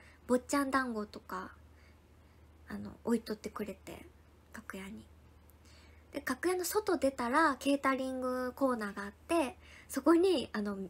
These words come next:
段ボールごとみかんがいっぱい、みかん箱ごとみかん置いてくれとって、とかね、いろいろあった。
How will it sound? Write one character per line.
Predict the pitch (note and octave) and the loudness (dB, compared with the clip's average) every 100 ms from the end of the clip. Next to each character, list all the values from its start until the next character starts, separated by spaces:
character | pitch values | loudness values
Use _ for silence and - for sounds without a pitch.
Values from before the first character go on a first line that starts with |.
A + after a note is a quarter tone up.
| - - - - - - G#3 | -14 -20 -20 -20 -20 -20 0
段 | C4 D#4+ | 4 6
ボ | D#4 F4 | 8 10
ー | E4 | 10
ル | D4+ | 8
ご | D#4 | 4
と | D4+ C4+ G3 - | 6 4 4 -2
み | A3+ C#4+ | -2 2
か | C#4+ | 0
ん | A3+ | 2
が | G#3+ | 0
い | |
っ | G#3 | -2
ぱ | - A3+ | -2 -2
い、 | G#3+ - - - - - - - - - - - - - - - | -2 -6 -14 -20 -20 -20 -20 -20 -20 -20 -20 -20 -20 -20 -10 -4
み | |
か | A#3+ E4+ | 0 0
ん | D4 | 0
箱 | - C4+ | -4 -2
ご | C#4 C#4+ | 0 2
と | C#4 C4 - - A3+ | 2 2 -4 -14 -8
み | A#3 | -6
か | - | -4
ん | G#3+ | -4
置 | G#3 | -4
い | |
て | G#3 | -6
く | G#3 G#3 | -8 -8
れ | G3+ | -10
と | G#3 | -12
っ | |
て、 | - - D4 D#4 - - - - - - - - - - - | -16 -4 -2 -2 -6 -18 -20 -20 -20 -20 -20 -20 -20 -20 -20
と | - | -14
か | - | -6
ね、 | G#3 | -2
い | G#3 | 0
ろ | A3 | 0
い | A3+ | -2
ろ | A3+ | -4
あ | A3+ | -6
っ | - | -6
た。 | - A3 | -6 -6